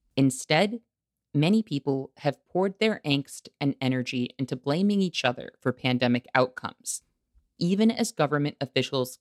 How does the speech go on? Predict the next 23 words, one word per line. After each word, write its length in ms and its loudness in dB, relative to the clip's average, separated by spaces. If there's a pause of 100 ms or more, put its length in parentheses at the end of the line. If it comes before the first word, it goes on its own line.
continue 680 0
to 100 -8
systematically 920 -2 (120)
deprioritize 960 0 (120)
our 140 0
survival. 580 -4 (1600)
The 160 2
idea 640 0
of 160 -6
transforming 840 2
healthcare 680 -4 (280)
may 280 4
seem 480 -2 (160)
pretty 180 0
far-fetched 640 -2
to 60 -12
some 240 -2
people 580 -4
in 120 2
the 80 -4
current 360 -6
political 440 -2
moment, 420 -2